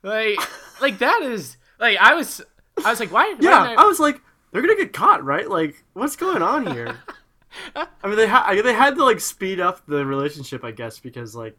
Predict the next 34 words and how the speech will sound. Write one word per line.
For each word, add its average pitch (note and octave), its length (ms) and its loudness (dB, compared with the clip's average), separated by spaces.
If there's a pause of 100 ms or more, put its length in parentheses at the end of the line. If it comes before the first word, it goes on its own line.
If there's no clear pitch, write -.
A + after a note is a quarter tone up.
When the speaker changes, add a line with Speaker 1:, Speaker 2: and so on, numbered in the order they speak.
(120)
Speaker 2:
they B2 100 -12
had A#2+ 340 -12 (360)
only C3+ 180 -8
a - 20 -10
couple C3+ 220 -10
scenes C3 300 -8
before, C3+ 380 -6
and B2+ 120 -8
then, A#2+ 140 -12
like, B2 160 -14
they B2 80 -14
have B2 280 -12
to B2+ 80 -14
establish A#2+ 540 -8
that, - 160 -16
like, A2 240 -16 (300)
she - 180 -8
was C3 160 -6
cheating E3+ 340 -4
on E3 160 0
him D3 160 -6
later. D#3+ 460 -6 (380)
Um, C#3 480 0
so, E3+ 200 -8
like, D3+ 180 -8
from C3+ 340 -12
the - 80 -18
story F3+ 380 -6
le-, G3+ 160 -10 (420)
perspective, G3+ 420 -12
it D3 100 -10
kinda D3+ 280 -10
makes F#3+ 200 -14
sense, F#3+ 260 -14